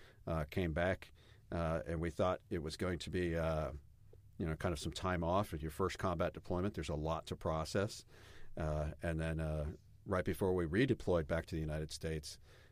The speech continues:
uh, they handed us the plans to Baghdad International Airfield. And, uh, we're in Kabul at this point in time, we had just finished the invasion of Afghanistan, and now the nation was ex-, asking us to go invade Iraq.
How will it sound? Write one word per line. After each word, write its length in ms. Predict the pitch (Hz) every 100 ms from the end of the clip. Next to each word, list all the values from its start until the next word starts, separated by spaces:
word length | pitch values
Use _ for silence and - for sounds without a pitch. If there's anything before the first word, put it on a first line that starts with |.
| - -
uh, 280 | 80 76 73
they 100 | 78
handed 280 | 76 78 76
us 160 | 78
the 100 | -
plans 480 | 78 85 80 78 -
to 300 | - 82 76
Baghdad 480 | 73 80 78 78 78
International 580 | 76 73 73 76 80 65
Airfield. 480 | 67 71 73 64 76 - - - - - - - -
And, 400 | 76 71 71 69
uh, 160 | 69 71 -
we're 180 | 85 85
in 140 | 87
Kabul 520 | - 104 98 80 76 -
at 120 | - 73
this 140 | 78
point 240 | - 65
in 80 | 78
time, 420 | 76 78 73 73 69 - - - -
we 80 | 90
had 60 | 76
just 200 | 85 -
finished 400 | 87 82 - -
the 160 | 78
invasion 420 | 78 82 95 80
of 120 | 76 80
Afghanistan, 720 | 76 - 78 73 - 78 73
and 80 | 76
now 160 | 78
the 100 | 78
nation 360 | 76 78 73 78
was 160 | 71 76
ex-, 160 | - -
asking 400 | 85 78 - 76
us 120 | 71
to 80 | -
go 180 | 73 73
invade 300 | 71 76 76
Iraq. 480 | 69 73 73 -